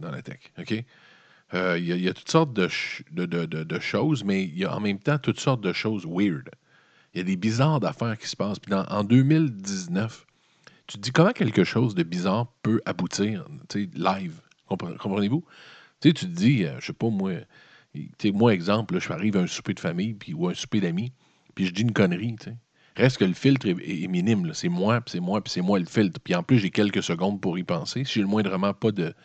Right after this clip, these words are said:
de jugeote, ben, ça va sortir di-, live dans la conversation familiale, puis, euh, tu sais, ça va être un, un wrong, tu sais, ça va être genre, ben, voyons donc, ben innocent. Ça peut arriver, puis ça arrive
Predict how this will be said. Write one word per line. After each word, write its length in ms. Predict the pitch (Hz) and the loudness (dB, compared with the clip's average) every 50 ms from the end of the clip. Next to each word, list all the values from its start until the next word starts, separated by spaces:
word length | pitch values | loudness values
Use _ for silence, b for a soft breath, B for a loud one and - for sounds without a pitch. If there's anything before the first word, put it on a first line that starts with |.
| B B B B B B B B B | B B B B B B B B B
de 120 | - 90 90 | -2 0 0
jugeote, 680 | 87 90 92 95 92 82 85 98 101 123 139 - - _ b b b b b b b b | 0 0 0 -2 -2 0 2 4 4 2 2 -2 -8 _ b b b b b b b b
ben, 180 | 85 87 85 | -4 -2 -2
ça 140 | 82 - 90 | 0 -2 -2
va 100 | 85 87 | -2 -2
sortir 380 | 82 - 85 - - 113 104 101 | -4 -6 -8 -6 -2 -2 0 0
di-, 220 | 90 90 98 98 57 | 0 0 0 0 0
live 260 | 80 92 101 107 - | 0 0 0 0 -2
dans 100 | - 87 | -4 -6
la 40 | 85 | -6
conversation 600 | - - 87 87 87 82 - 76 65 - 95 95 | -4 -4 -4 -4 -6 -6 -6 -8 -8 -6 -8 -8
familiale, 560 | - 95 87 85 80 80 73 71 - 110 110 98 | -6 -4 -4 -4 -4 -6 -8 -8 -8 -6 -8 -8
puis, 280 | - - 78 78 - | -8 -10 -10 -10 -10
euh, 60 | - - - - b b b b b b b b | -12 -14 -16 -20 b b b b b b b b
tu 100 | - 87 | -8 -6
sais, 60 | - | -2
ça 100 | 85 82 | 0 0
va 100 | 82 90 | 2 0
être 140 | 87 - 85 | 0 0 -2
un, 160 | 85 80 - - - | -4 -4 -6 -8 -6
un 200 | - 87 95 98 - - | -2 0 0 0 0 0
wrong, 320 | - 101 107 104 92 85 - - | 4 6 8 8 6 4 0 -6
tu 100 | - - | -10 -10
sais, 60 | 87 82 | -8 -6
ça 80 | 82 | -6
va 140 | 90 90 87 | -4 -4 -4
être 240 | 85 - - 80 76 | -4 -4 -6 -6 -4
genre, 200 | 95 92 85 80 | -2 -2 -4 -4
ben, 160 | 73 82 80 - | -4 -8 -12 -10
voyons 240 | 82 82 80 76 76 | -8 -8 -8 -6 -6
donc, 160 | 85 85 160 | -4 -4 -2
ben 60 | 170 | -2
innocent. 320 | 170 165 - - - - - _ _ _ _ _ _ _ _ _ _ _ _ _ - - - | -2 -4 -6 -6 -8 -10 -10 _ _ _ _ _ _ _ _ _ _ _ _ _ -14 -14 -10
Ça 180 | - - - - | -6 -4 -2 2
peut 160 | - 127 123 | 6 6 6
arriver, 520 | 110 92 92 95 90 87 101 135 175 175 - B B B B B B B | 6 4 2 -2 -2 0 0 0 0 -2 -6 B B B B B B B
puis 100 | - - | -6 -2
ça 80 | 92 | -2
arrive 200 | 90 104 110 127 | 0 0 0 -2